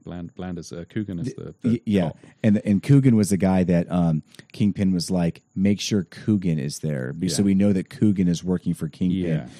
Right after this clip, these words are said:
Speaker 2: So anyway, so Ben goes there to interview Lois, and Lois is gonna obviously spill the beans on, um,
Speaker 1: Yeah.
Speaker 2: on, uh,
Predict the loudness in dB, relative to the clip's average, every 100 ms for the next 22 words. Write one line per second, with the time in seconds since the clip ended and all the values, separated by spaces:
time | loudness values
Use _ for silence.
0 | -20 -4 2 4 4 2 0 0 2 2
1 | 2 2 2 0 0 -2 -2 0 0 0
2 | 0 -2 -2 0 2 0 -2 -2 0 0
3 | -2 -6 -8 -4 -2 -2 -2 0 0 -4
4 | -6 -4 -2 -2 -2 -6 -6 -4 -2 -2
5 | -2